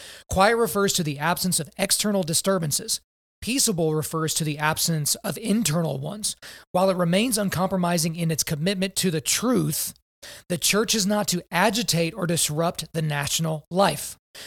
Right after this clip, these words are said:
When it manifests love and goodness to all and prays passionately for the lost, including rulers,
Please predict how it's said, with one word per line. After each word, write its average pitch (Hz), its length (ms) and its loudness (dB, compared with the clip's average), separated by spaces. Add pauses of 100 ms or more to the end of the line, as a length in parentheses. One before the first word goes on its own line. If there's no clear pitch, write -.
When 185 160 2
it 160 60 -2
manifests 208 600 2
love 180 400 2
and 202 140 2
goodness 160 380 2
to 170 200 -4
all 180 260 2
and 165 160 0
prays 165 260 0
passionately 180 720 0
for 170 160 -2
the 156 120 -2
lost, 151 400 0
including 202 560 0
rulers, 156 480 0